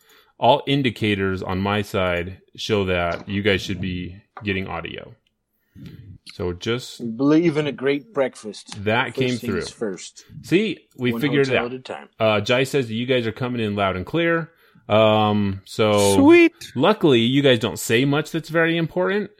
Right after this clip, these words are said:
Speaker 1: so it's not like we missed much by not having you guys on here.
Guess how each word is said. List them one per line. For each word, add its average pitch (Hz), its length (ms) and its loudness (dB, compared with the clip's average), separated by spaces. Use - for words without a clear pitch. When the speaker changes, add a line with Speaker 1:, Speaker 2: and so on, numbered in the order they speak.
Speaker 1:
so 120 180 2
it's - 140 -2
not 127 160 4
like 123 180 -2
we 101 140 0
missed 95 420 -2
much 175 460 -4
by 120 100 2
not 127 260 0
having 139 280 -2
you 147 100 -2
guys 139 240 -2
on 139 220 -2
here. 170 260 -8